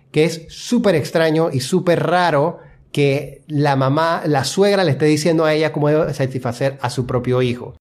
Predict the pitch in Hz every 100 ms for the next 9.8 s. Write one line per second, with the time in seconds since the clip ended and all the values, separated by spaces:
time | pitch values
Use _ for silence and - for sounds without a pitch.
0 | _ _ _ - 139 156 196 196 202 185
1 | 196 196 151 139 180 151 135 139 131 131
2 | 135 127 165 135 135 - - _ - 190
3 | 190 185 185 202 226 220 160 151 131 147
4 | 160 196 190 202 233 - - 185 185 190
5 | 139 131 156 180 180 147 123 123 143 147
6 | 151 151 160 156 160 - - 151 165 190
7 | 214 214 208 143 131 135 120 120 175 185
8 | 202 214 - _ _ - 151 143 135 175
9 | 185 175 135 - 160 160 165 165